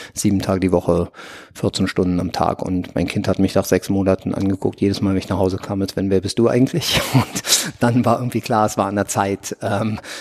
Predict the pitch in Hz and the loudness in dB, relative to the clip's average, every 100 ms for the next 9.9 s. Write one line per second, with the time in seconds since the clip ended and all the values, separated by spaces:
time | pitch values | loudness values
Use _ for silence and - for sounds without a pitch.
0 | - - 113 107 127 135 - 135 127 123 | -6 -2 0 4 4 4 4 4 4 2
1 | 110 - 110 - - - 101 - - 113 | 0 -2 -4 -4 -14 -4 -4 -2 0 2
2 | 98 92 123 104 113 - 120 104 92 90 | 4 2 0 -2 -4 -4 -4 -4 -4 -2
3 | 113 - 120 113 - _ - 90 107 110 | -2 2 2 2 -2 _ 0 2 0 -2
4 | 98 101 95 82 - - - - 95 95 | 0 0 0 -2 -6 -8 -8 -6 -4 -6
5 | - 110 - 110 98 98 107 120 - - | 0 2 2 2 2 2 2 0 -4 -8
6 | - - _ _ 107 104 98 107 107 104 | -10 -12 _ _ 0 2 4 4 4 4
7 | 107 104 101 98 98 101 98 92 95 98 | 2 2 2 4 4 2 2 0 -2 0
8 | 101 107 101 98 - - - - - - | 2 2 2 2 -2 -12 -14 -16 -14 -2
9 | 95 107 - 110 110 101 104 101 98 | 2 2 2 0 2 4 4 4 0